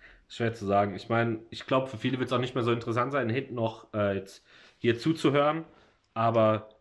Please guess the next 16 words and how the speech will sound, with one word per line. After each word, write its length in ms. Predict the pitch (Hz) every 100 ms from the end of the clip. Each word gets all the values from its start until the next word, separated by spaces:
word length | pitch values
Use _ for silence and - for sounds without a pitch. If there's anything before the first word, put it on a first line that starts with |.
| _ _ _
wir 260 | 80 98 104
wollen 200 | 123 123
trotzdem 240 | 135 156
durchziehen, 460 | 139 156 - 143 123
weil 360 | 123 131 113
jeder 160 | 127 131
hat's 180 | 147 -
ein 60 |
bisschen 240 | 131 131 117
verdient, 460 | 123 131 135 - - _
an 160 | 113 123
den 120 | 113
Basketballspielern 920 | 120 123 120 123 - 127 127 123 117 - _ _ _ _ _ _ _
genannt 260 | 107 120 143
zu 120 | 135
werden. 340 | 143 143 139